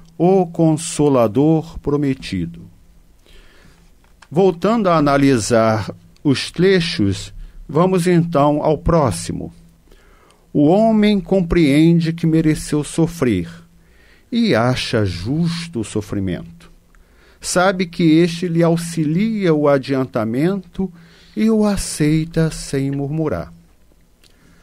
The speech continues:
Afirmamos que esta certeza lhe é dada com base em dois preceitos:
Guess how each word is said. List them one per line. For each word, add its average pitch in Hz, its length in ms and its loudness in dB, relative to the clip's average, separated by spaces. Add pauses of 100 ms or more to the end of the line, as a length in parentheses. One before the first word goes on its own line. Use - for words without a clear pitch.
(180)
Afirmamos 117 960 0
que - 220 -4
esta 160 380 0
certeza 123 880 -4
lhe 113 200 -2
é 101 100 0
dada 151 680 0 (520)
com 196 240 0
base 190 420 2
em 190 140 0
dois 233 300 -2
preceitos: - 880 -4